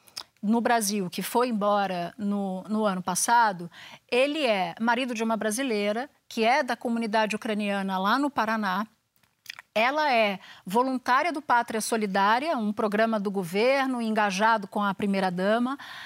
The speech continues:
O Bolsonaro encontrou duas vezes com o Zelensky nesse período. E quando o Bolsonaro pegou covid,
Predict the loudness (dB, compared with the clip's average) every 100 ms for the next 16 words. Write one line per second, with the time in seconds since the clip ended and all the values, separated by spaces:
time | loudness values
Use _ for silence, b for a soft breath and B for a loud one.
0 | B B _ 0 2 2 0 0 2 2
1 | 2 0 -2 -4 -4 -2 -2 0 0 0
2 | 0 2 2 0 -4 -2 -2 0 2 0
3 | 2 0 -2 -4 -2 -2 -2 -4 -4 -2
4 | -2 -2 -6 b b -4 -2 0 0 0
5 | 0 -2 -2 -4 -4 -4 -6 -4 -2 -2
6 | -2 -6 -6